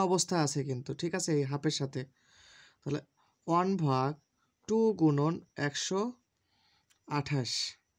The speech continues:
এখন দেখো ওয়ান ভাগ টু n minus one, এটা, এটা গুণ করলে কত হচ্ছে? টু, আর টু এর উপর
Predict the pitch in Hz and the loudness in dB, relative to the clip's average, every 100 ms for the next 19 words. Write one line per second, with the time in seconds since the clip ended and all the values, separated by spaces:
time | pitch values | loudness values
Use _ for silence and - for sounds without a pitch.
0 | _ _ _ - - _ - 147 180 180 | _ _ _ -20 -20 _ -4 -2 0 0
1 | 165 160 151 165 _ _ _ _ _ _ | 0 2 0 0 _ _ _ _ _ _
2 | - 165 180 196 170 147 147 _ 165 147 | -6 -2 0 2 2 2 0 _ 4 4
3 | 143 170 - _ _ _ _ - 185 202 | 4 0 -6 _ _ _ _ -4 2 4
4 | 196 175 160 151 151 139 151 185 - _ | 4 4 4 2 2 2 0 -2 -8 _
5 | _ _ _ _ _ _ _ _ _ - | _ _ _ _ _ _ _ _ _ -20
6 | - - 160 180 175 165 175 185 180 180 | -10 0 4 4 6 6 4 4 4 2
7 | 175 165 160 160 - 185 180 180 175 185 | 0 0 2 0 -2 -6 -4 0 2 2
8 | 226 - _ _ _ - 151 147 160 165 | -2 -8 _ _ _ -6 -4 0 4 4
9 | 165 160 196 | 4 2 2